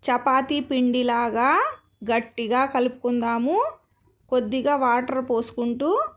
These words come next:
ఒకేసారి వాటర్ పోయకండి, మరీ జారుడుగా అయిపోతుంది. కొద్ది కొద్దిగా వాటర్ పోసుకుంటూ చపాతీ పిండిలాగా గట్టిగా కలుపుకుందాము.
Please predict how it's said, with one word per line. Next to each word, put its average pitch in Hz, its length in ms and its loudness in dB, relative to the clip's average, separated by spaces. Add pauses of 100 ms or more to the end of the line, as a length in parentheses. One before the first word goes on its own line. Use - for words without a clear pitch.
(640)
ఒకేసారి 262 640 0
వాటర్ 240 380 0
పోయకండి, 233 580 0 (100)
మరీ 262 280 0 (120)
జారుడుగా 240 500 2
అయిపోతుంది. 226 680 -2 (680)
కొద్ది 254 260 0
కొద్దిగా 254 460 0
వాటర్ 233 440 0
పోసుకుంటూ 233 680 -2 (840)
చపాతీ 262 500 0
పిండిలాగా 240 760 0 (320)
గట్టిగా 262 540 -2
కలుపుకుందాము. 233 920 0